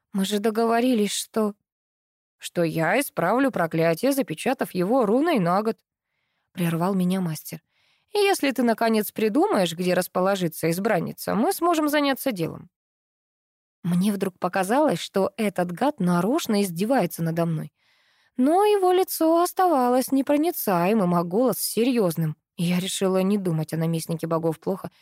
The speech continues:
С чего бы мастеру рун, посреднику между высшими силами и людьми, великому вершителю судеб, творить мелкие подлости в отношении обычной девушки-мага, пришедшей за помощью?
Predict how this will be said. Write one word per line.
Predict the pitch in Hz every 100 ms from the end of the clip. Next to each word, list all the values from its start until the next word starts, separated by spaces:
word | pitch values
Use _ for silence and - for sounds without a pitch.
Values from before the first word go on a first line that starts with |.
| _ _ -
С |
чего | - - 294
бы | 208
мастеру | 196 254 - 196 175
рун, | 180 349 294
посреднику | - 170 202 285 202 - 175
между | 180 165 175
высшими | 196 254 208 220
силами | - 214 170 175
и |
людьми, | 175 185 214 349 - _ _ -
великому | 190 202 302 - 220 190
вершителю | 185 190 285 226 180 170
судеб, | - 330 339 220
творить | - 175 196 208 175
мелкие | 185 214 -
подлости | 160 180 240 233 - 170
в | 160
отношении | 165 165 190 185 175
обычной | 175 233 - 185 170
девушки-мага, | 175 214 196 240 208 165 156 - _ _
пришедшей | - 196 - 175 -
за | 180 190
помощью? | 165 160 - 170